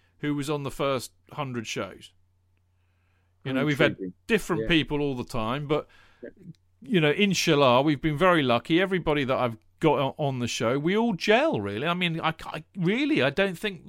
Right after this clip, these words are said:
Speaker 1: I can't think of a case where we just haven't gelled. We all get on. Bizarre, isn't it?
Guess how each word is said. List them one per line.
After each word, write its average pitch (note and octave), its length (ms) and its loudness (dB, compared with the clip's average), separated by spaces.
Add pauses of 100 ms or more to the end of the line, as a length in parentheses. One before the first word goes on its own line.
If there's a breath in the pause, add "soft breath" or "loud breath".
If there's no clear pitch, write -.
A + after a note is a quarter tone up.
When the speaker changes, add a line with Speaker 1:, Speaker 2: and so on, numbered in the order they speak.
(340)
Speaker 1:
I F3 120 -4
can't G#3 280 -6
think F#3+ 140 -8
of F#3+ 100 -12
a F3 40 -4
case G3 340 -4
where G#3 300 -4
we G#3 180 -10
just G3 220 -12
haven't F#3+ 300 -6
gelled. B3 460 -4 (320 soft breath)
We F#3 120 -2
all G#3 100 2
get F3+ 200 0
on. C4+ 340 -2 (760)
Bizarre, F3 440 2
isn't D3 180 -2
it? G2 180 -4